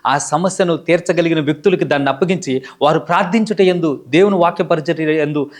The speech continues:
ఎడతెగకుండా ఉన్నారని దేవుని వాక్యంలో స్పష్టంగా రాసుంది. దేవుని పిల్లలారా, మనం ప్రార్థించే కొలిది మన విశ్వాసాన్ని మనం పురుకొల్పుకోవచ్చు, మన విశ్వాసాన్ని మనం వృద్ధి పొందుకోవచ్చు. కొన్ని కొన్నిసార్లు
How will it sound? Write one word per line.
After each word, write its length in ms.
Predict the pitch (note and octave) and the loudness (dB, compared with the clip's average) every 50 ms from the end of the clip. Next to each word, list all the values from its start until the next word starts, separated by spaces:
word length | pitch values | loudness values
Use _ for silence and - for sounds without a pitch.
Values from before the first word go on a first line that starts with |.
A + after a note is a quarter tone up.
| - _ | -8 _
ఎడతెగకుండా 640 | B2+ B2+ D3+ F#3 - G3 E3+ F3+ F3 F3 E3+ E3 D#3+ | 0 0 0 2 0 0 0 0 0 0 0 2 0
ఉన్నారని 440 | D3+ D3 D3+ D3+ D3 C#3+ C#3 C3+ B2+ | 2 2 2 2 2 2 2 0 0
దేవుని 260 | B2+ C#3 D3 D3 C#3+ | 0 0 0 2 2
వాక్యంలో 500 | C3+ B2+ B2+ - - B2+ A#2+ A#2+ A2 - - - - _ | 0 0 0 0 -4 -4 -2 -2 -4 -4 -8 -20 -20 _
స్పష్టంగా 680 | - - - C3+ C3 - - D3+ C#3 B2+ A2+ G#2+ G#2 - - G2+ | -10 -4 -2 -2 -2 0 -2 -2 0 2 0 0 0 -4 -8 -4
రాసుంది. 540 | G#2 A2+ B2 D#3 D3+ - E3 D3 B2 G#2 - - | -2 0 0 0 0 -2 -2 -2 -2 -6 -10 -4
దేవుని 280 | C3+ D#3 F3+ F#3+ F#3+ E3+ | 0 2 2 2 2 2
పిల్లలారా, 520 | F#3 E3 E3 D#3+ D#3 D3+ D3 D3+ D3+ D3 - - _ _ _ _ _ A#2 | 2 2 4 4 4 4 4 2 0 -2 -8 -18 _ _ _ _ _ -4
మనం 220 | A#2+ C3+ D3 D3 | -2 -2 -2 -2
ప్రార్థించే 640 | C3+ - C#3+ C#3 D#3+ D3 C3+ D#3+ E3+ E3 - E3+ D#3+ | -2 -2 0 0 0 0 0 -2 -2 -2 0 0 0
కొలిది 540 | D3+ - D#3 D3 D3 C3+ C#3 C3 A#2 - - _ _ | 0 2 0 0 2 0 0 -2 -2 -6 -14 _ _
మన 160 | B2 C3 C#3+ C#3 | -4 -2 -2 -2
విశ్వాసాన్ని 600 | C3 C#3+ C#3 - E3+ D#3+ D3+ - D3+ C#3+ D3 C#3 | -2 -4 -4 0 0 0 2 2 0 0 0 0
మనం 180 | C#3 C#3 C3+ | 0 0 -2
పురుకొల్పుకోవచ్చు, 880 | C3 - D3 C3+ C3+ - C#3 B2 - B2 - A#2+ A#2 A2+ - - - - - _ _ _ B2 | -2 -4 -6 -4 -2 -2 -2 -2 -4 -4 -4 -4 -4 -4 -8 -12 -14 -16 -16 _ _ _ -2
మన 140 | C#3+ E3 | 0 2
విశ్వాసాన్ని 580 | D#3+ D#3+ D#3+ - - F3+ F3+ E3 F3 E3 E3 E3+ | 2 0 -2 0 2 2 2 4 2 2 0 2
మనం 220 | D#3+ D#3 D#3 C#3+ | 0 0 0 0
వృద్ధి 200 | C3 C#3+ D#3 F3 | -2 -2 0 0
పొందుకోవచ్చు. 840 | G3+ F#3+ F#3 E3+ D#3 D3+ - - - D#3 D3 C#3+ C#3 - C3 G#2+ - - _ _ _ _ _ _ _ _ _ _ _ _ _ _ _ - | 2 2 2 0 0 -4 -10 -2 0 2 2 2 2 -2 -8 -10 -10 -14 _ _ _ _ _ _ _ _ _ _ _ _ _ _ _ -2
కొన్ని 140 | D#3 D#3 | -2 0
కొన్నిసార్లు 640 | C#3 D#3+ D#3 D#3 D3+ F3+ E3+ E3+ E3+ E3 D3+ D#3 D#3 | 2 2 0 0 0 0 0 0 0 0 -2 -4 -6